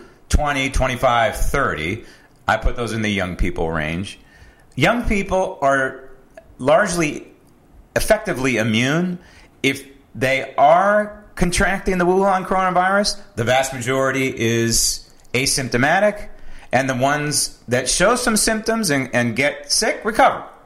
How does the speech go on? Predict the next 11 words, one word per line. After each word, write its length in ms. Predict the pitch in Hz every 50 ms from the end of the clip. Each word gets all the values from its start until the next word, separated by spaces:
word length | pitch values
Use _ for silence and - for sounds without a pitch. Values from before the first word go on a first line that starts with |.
| - - - _ _ - - - - - - - - - - - - - - -
They're 100 | - 147
not 180 | 165 202 208 170
dying. 280 | 202 190 165 120 87 - - - - - - _ _ _ _ _ _ _ _ _ _
There's 180 | - 131 123 113
a 40 | 117
few 440 | - - 147 151 156 165 185 - -
outlier 760 | 127 139 147 151 - 147 139 151 156 160 165 175 175 175 - - - -
cases 680 | - - 156 156 160 160 - 185 196 208 202 - - - - - -
and 200 | - 113 120 120
a 60 | 117
few, 580 | - - 147 151 151 147 147 143 - - - -